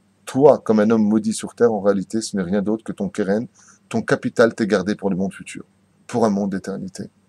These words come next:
C'est pour ça qu'il faut faire très attention à notre niveau, à nous, quand on parle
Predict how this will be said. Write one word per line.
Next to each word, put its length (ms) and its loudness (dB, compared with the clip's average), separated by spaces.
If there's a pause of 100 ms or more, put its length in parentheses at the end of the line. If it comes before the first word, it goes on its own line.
(440)
C'est 120 -16
pour 60 -6
ça 120 2
qu'il 80 -8
faut 60 -8
faire 100 -4
très 180 -2
attention 560 -2 (1040)
à 60 0
notre 320 2
niveau, 280 2
à 60 6
nous, 160 0
quand 300 -6
on 60 -4
parle 340 6